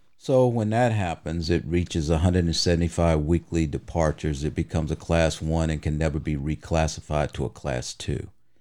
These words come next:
To take it just a step further, if you have an additional Class one locations, and let's just say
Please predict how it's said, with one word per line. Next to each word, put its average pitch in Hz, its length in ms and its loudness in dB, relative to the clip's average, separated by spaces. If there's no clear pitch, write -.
To - 80 -14
take 113 240 4
it 85 100 0
just 87 240 -4
a 80 60 -8
step 87 260 -4
further, - 720 0
if 101 160 0
you 120 220 6
have 98 640 4
an 87 100 -4
additional 87 720 0
Class 87 460 2
one 85 560 2
locations, 78 840 -2
and 80 180 -2
let's 80 220 -2
just 80 200 -2
say 80 540 0